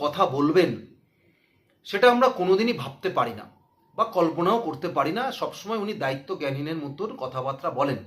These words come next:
কিন্তু মমতা বন্দ্যোপাধ্যায় যে কথাই বলে না কেন, সেই কথার পেছনে কোনো না কোনো রাজনৈতিক উদ্দেশ্য অবশ্যই থাকবে। এখন কি রাজনৈতিক উদ্দেশ্য এক্ষেত্রে থাকতে পারে, যার জন্য মমতা বন্দ্যোপাধ্যায় হঠাৎ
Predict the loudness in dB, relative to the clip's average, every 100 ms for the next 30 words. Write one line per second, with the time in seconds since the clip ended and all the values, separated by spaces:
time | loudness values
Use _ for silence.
0 | -18 _ -20 _ _ _ _ _ _ -6
1 | 0 4 4 6 8 6 4 4 4 4
2 | 2 2 0 0 0 0 2 2 2 -2
3 | -2 -4 -2 -4 -6 -4 -4 -4 -4 -6
4 | -6 -10 -10 -10 -8 -6 -6 -6 -6 -4
5 | 0 0 -2 -4 -6 -6 -12 -10 -10 -10
6 | -10 -10 -10 -12 -10 -10 -12 -14 -18 -16
7 | -16 -16 -18 -20 -20 _ _ _ _ _
8 | _ _ -2 2 0 0 0 6 8 6
9 | 2 -6 -6 -8 -8 -10 -10 -6 -6 -6
10 | -8 -6 -8 -8 -14 -12 -8 -6 -4 -4
11 | -4 -6 -4 -6 -6 -6 -6 -6 -6 -4
12 | -4 -4 -4 -4 -6 -6